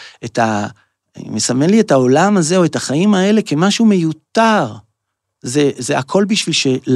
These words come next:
לעתיד לבוא יקרה, אחרי שנמות זה יקרה, הדבר הזה מאוד מסוכן, זה יכול ליצור,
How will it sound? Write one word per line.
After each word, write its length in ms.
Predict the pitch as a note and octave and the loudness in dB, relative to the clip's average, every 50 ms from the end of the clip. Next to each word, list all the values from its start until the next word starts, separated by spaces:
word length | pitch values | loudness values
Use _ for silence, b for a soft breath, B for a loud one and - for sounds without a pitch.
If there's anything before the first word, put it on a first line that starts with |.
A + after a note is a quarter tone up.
| A2+ - - - | 0 0 0 0
לעתיד 500 | B2+ A#2+ - A#2+ - - F#3 F#3+ F3 E3 | 0 0 -2 -4 -4 -2 -2 0 2 2
לבוא 400 | D3+ C#3 B2+ A#2 B2 F3+ A3+ B3 | 0 0 0 0 2 2 4 4
יקרה, 260 | B3 A#3+ - C#3+ C3+ | 2 2 0 -4 -4
אחרי 180 | - - D#3+ | -4 -4 -6
שנמות 640 | D3 - D3+ C#3 C3 B2+ B2 C3 D3 F#3 B3+ C#4 C4+ | -6 -4 -4 -4 -2 -2 -2 0 2 4 4 4 2
זה 120 | - - A3 | 0 -2 -2
יקרה, 400 | F3 C#3+ - - C#3 C#3 C#3 C#3 C3+ B B B B B B _ | -2 -4 -6 -6 -4 -4 -4 -4 -8 B B B B B B _
הדבר 140 | A#2+ C3 F3+ | -2 0 2
הזה 220 | G#3 A3 G3+ F3+ | 2 2 2 2
מאוד 240 | C#3 C3 C3 D3 D3+ | 2 2 2 0 0
מסוכן, 380 | D#3+ C#3+ - - - - F3+ D#3 | -2 -4 -4 -4 -4 -4 -4 -2
זה 100 | B2+ A#2+ | -4 -4
יכול 260 | A#2+ - - C#3+ C#3 A3 | -4 -2 -2 -2 -2 -2
ליצור, 540 | C3+ C3 - - - C#3 C#3+ D3 D#3+ F#3 | -4 -4 -4 0 2 4 4 4 2 0